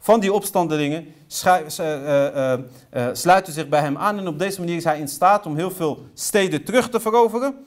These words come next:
zonder oorlog te voeren met zijn broeders. En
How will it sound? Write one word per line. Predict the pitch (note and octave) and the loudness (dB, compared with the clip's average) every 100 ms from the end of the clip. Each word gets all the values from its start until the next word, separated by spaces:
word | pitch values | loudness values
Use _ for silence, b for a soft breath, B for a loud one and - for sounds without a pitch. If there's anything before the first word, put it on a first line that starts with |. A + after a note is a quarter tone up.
| B B | B B
zonder | A#2 B2+ G3 G3+ C#3 A2+ - - _ | -10 -2 0 0 -2 -2 -8 -20 _
oorlog | E3+ F3 D3 | 0 2 0
te | - | -4
voeren | - C3+ A#2 | -4 -2 0
met | A#2 A#2 | -2 2
zijn | B2 A#2+ A#2+ B B B | 2 2 -2 B B B
broeders. | B2 D3+ A2+ F2 - _ _ _ _ _ _ _ _ _ _ _ _ - B B B B B B B B B B _ | 0 0 0 -4 -12 _ _ _ _ _ _ _ _ _ _ _ _ -20 B B B B B B B B B B _
En | G#3+ B3+ C4 | 6 6 4